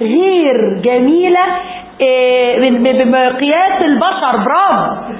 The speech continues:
بمقياس البشر، خلاص؟ يعني عادية جدًا، مش ملفتة خالص. وجو-، وزوجها تقول لك: "زوجي يعني بيحبها حب"، يعني بتعبر طبعًا بال-، بال-، ب-،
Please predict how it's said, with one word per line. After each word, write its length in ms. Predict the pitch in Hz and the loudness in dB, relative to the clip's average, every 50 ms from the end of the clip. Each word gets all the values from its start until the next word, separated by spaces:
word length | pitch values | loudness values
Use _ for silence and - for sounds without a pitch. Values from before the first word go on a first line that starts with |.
| - - - - | -14 -14 -6 -2
بمقياس 540 | 240 254 269 262 262 311 320 349 330 339 370 | 0 0 0 -2 -2 -2 -2 -2 -2 0 -2
البشر، 460 | 311 254 - 302 294 294 - 190 - - - - - - - - - - | -2 0 0 0 -2 -2 -4 -8 -8 -8 -12 -16 -20 -20 -20 -20 -10 -6
خلاص؟ 280 | - 233 262 311 370 - - - - - - - - - - | -4 -2 0 0 -2 -2 -4 -6 -8 -10 -10 -12 -12 -8 -4
يعني 300 | 285 320 330 339 330 339 | -4 -2 0 0 0 0
عادية 420 | - - - 381 415 403 381 392 381 | -2 -2 0 0 0 2 2 0 0
جدًا، 400 | - 359 392 - 392 - - - - - - - - 262 | 0 0 -2 -2 -4 -8 -12 -12 -16 -18 -20 -12 -8 -8
مش 80 | 302 - - | -8 -6 -4
ملفتة 420 | 294 349 311 320 349 381 392 392 - | -2 0 0 0 0 -2 -2 -2 -2
خالص. 380 | - - 349 349 330 330 339 - - - - - - - - - - - - - - - - - - - - - - - 262 | -2 0 0 2 2 0 -2 -4 -8 -14 -16 -18 -20 -20 -20 -20 -20 -20 -20 -20 -20 -20 -20 -20 -20 -20 -20 -20 -12 -6 -4
وجو-، 340 | 285 262 220 370 359 - | -2 -2 0 0 0 0
وزوجها 640 | 320 320 302 247 392 403 - 381 311 339 349 349 339 | 0 0 0 0 -2 -2 -2 -2 -2 0 0 -2 -2
تقول 300 | 302 - 349 359 359 330 | 0 0 2 2 2 2
لك: 100 | 320 254 220 262 226 247 | 0 0 -2 -2 -2 0
"زوجي 460 | 349 370 392 381 359 262 311 330 320 | 0 2 2 0 0 2 0 2 2
يعني 1000 | 339 349 359 349 349 339 320 311 320 311 302 294 294 285 285 277 277 269 262 262 254 254 254 - - - - - 214 - - - 233 233 233 226 226 214 208 202 208 208 - - - 196 202 202 202 202 202 202 196 196 - - - - - - - - - - - - - - - - - - - - - | 2 0 0 0 0 0 2 2 2 2 2 2 2 2 2 0 0 0 -2 -4 -6 -8 -10 -14 -16 -18 -20 -20 -20 -20 -20 -20 -20 -20 -20 -20 -20 -20 -20 -20 -20 -20 -20 -20 -20 -20 -20 -20 -20 -20 -20 -20 -20 -20 -20 -20 -20 -20 -20 -20 -20 -20 -20 -20 -20 -20 -20 -20 -20 -20 -20 -20 -16 -8 -4
بيحبها 560 | 196 269 285 - 294 302 220 202 330 349 359 | -2 0 0 0 -2 -2 -2 0 0 0 0
حب"، 360 | 349 359 349 381 381 370 339 320 | 0 0 0 0 0 0 0 0
يعني 360 | 330 349 349 349 349 339 311 | 2 2 2 2 2 2 0
بتعبر 540 | 302 - 302 277 330 - - 277 339 330 339 349 | 0 0 0 0 0 0 0 0 -2 -2 -2 -2
طبعًا 300 | 359 359 359 349 311 269 | -2 0 2 2 2 2
بال-، 240 | 302 277 285 285 254 | 2 2 2 0 2
بال-، 320 | 240 285 277 277 269 262 | 2 2 2 2 0 0
ب-، 220 | 220 254 269 214 | -2 -2 -2 0